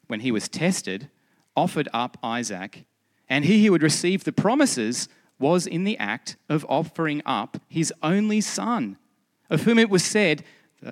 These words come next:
"Through Isaac shall your offspring be named." He considered that God was able even to raise him from the dead, from which, figuratively speaking, he did receive him back.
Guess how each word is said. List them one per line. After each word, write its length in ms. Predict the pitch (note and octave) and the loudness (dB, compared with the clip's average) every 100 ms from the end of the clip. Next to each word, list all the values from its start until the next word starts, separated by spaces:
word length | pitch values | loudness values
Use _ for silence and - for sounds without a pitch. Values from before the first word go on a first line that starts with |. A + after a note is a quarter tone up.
| - | -18
"Through 320 | - C3 A#2 | -8 -2 -2
Isaac 440 | G#2 F3 E3 F#2+ - | -2 -2 0 -4 -6
shall 240 | - G#2+ | -8 -6
your 300 | G#2 F#2 F2+ _ | -6 -8 -12 _
offspring 460 | A2 G2+ - F#2+ F#2 | -18 -16 -14 -16 -14
be 100 | F#2+ | -12
named." 420 | G2 F#2 - - - _ _ _ _ _ _ - | -10 -12 -14 -18 -20 _ _ _ _ _ _ 0
He 220 | - D#4+ | 4 6
considered 520 | - C4 F3+ C#3 A#2+ | 6 4 6 2 2
that 160 | C3+ C#3 | 0 2
God 200 | E3 F3+ | 2 6
was 220 | E3 C#3+ - | 4 2 -2
able 400 | F3 G3+ D#3+ E3 | 0 2 2 2
even 440 | - A#3+ B3 B3+ B3 | -6 -2 2 4 2
to 160 | B3 | 4
raise 440 | G3+ E3+ A3 A#3+ - | 4 4 4 2 2
him 240 | C3+ A#2+ | -2 -2
from 400 | A#2+ - D3+ F#3 | -4 0 2 2
the 120 | F#3+ | 0
dead, 540 | E3+ E3 B3 C4+ B2 G3+ _ _ _ _ | 0 2 2 2 -2 -10 _ _ _ _
from 260 | - C#3 A#2 | -10 -6 -2
which, 360 | E3+ D3 - - _ _ | -2 -4 -10 -14 _ _
figuratively 680 | _ - C3 E3 B2+ A#2 A2+ | _ -6 0 0 0 -4 -4
speaking, 460 | - - A#2+ G#2 F#2+ | -4 -4 -6 -6 -8
he 200 | F3+ G#3+ | -6 -6
did 300 | - B2+ A3 | -6 -6 -2
receive 440 | C3+ - F#2 G2 | -2 -4 -10 -10
him 200 | F#2 F#2+ | -10 -8
back. 360 | F2 F2 - | -10 -12 -18